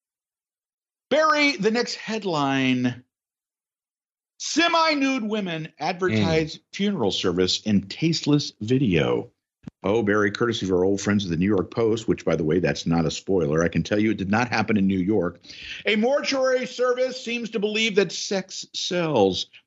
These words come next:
Speaker 1: even in death, judging by a photo shoot in which it hired scantily clad, uh, excellent use of the word scantily clad there, Barry.
Speaker 2: Scantily, nice.
Speaker 1: Women to dance around coffins to promote its services.
Speaker 2: Sure.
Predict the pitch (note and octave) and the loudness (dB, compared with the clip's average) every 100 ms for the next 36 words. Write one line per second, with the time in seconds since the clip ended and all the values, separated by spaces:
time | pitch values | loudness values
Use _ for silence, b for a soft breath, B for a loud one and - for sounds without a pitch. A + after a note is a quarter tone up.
0 | _ - C#3+ C#3+ C#3 A#2 F#2+ A2+ A#2+ - | _ -4 0 0 0 0 2 0 -2 -2
1 | C3 D#3+ E3+ C3 A#2 G#2+ G#2 - B3 A#3+ | 0 0 0 0 2 2 2 0 0 2
2 | C#3 - A#2 G#2+ - _ B B B B | 0 0 0 0 -4 _ B B B B
3 | - C#3+ D#3+ E3 B2+ C3+ F3 D#3+ C#3+ - | -4 0 0 0 -2 -2 0 0 -2 -8
4 | - G3 G3+ G#3 G3+ G3 F3 - F3 E3+ | -6 -4 -2 -2 0 -2 -2 -2 0 0
5 | A2+ - B2+ - A2 - G2 F#2 F#2 E2+ | 0 0 0 0 -2 -4 -4 -2 -2 -2
6 | - - A#2 A2+ A2 F2+ - - F#2 F2+ | -6 -4 -2 -2 0 -2 -2 -2 0 2
7 | D#2+ C#2+ D2+ D2 D2 - C2 C2 C#2 D2+ | 0 2 2 0 0 -6 -6 -6 -6 -4
8 | D2 C#2 D#3+ G3+ F#3 - G3+ A#2 - A3 | -4 -2 0 0 0 0 -2 -2 -2 0
9 | D4+ - B3+ A#3+ A3+ A3 - C#4 D4 A3 | 0 0 0 2 0 -2 -2 0 0 -2
10 | G3 E3+ - A3+ A#3+ G#3 E3 F3+ F#4 E4 | -6 -8 -8 -6 -2 0 0 -2 -4 0
11 | C#4+ - A2+ D#2 - - - - G#3 | 2 2 0 -4 -8 -12 -4 0 0